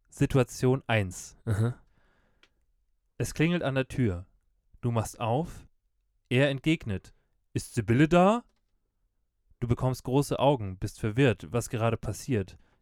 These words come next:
Speaker 1: drehst dich aber nach innen und rufst: „Sibylle, kommst du bitte mal?“ Nach einem kurzen Poltern kommt sie die Treppe runter. Du blickst den Gast nach wie vor entgeistert an.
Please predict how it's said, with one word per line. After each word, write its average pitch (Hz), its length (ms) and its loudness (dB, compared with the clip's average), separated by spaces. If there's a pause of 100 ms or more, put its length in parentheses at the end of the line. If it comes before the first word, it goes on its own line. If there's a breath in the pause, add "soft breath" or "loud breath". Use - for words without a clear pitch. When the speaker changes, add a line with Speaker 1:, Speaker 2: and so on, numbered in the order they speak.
(100)
Speaker 1:
drehst 123 340 -2
dich - 220 -10
aber 147 400 0 (220)
nach 120 300 -4
innen 180 440 0
und 123 220 -4
rufst: 127 380 0 (300)
„Sibylle, 165 380 4
kommst 190 320 0
du 165 60 -4
bitte 120 220 -4
mal?“ 104 380 -4 (640)
Nach 127 160 -2
einem 127 220 -2
kurzen 165 440 -2
Poltern 104 640 -2
kommt 135 240 -4
sie 131 100 -10
die 131 100 -8
Treppe - 300 -6
runter. 92 440 -6 (440)
Du 113 80 0
blickst 131 320 0
den 123 120 -2
Gast 135 440 -4 (120)
nach 135 300 0
wie 135 80 -2
vor - 380 -2
entgeistert 117 640 -4
an. 95 280 -6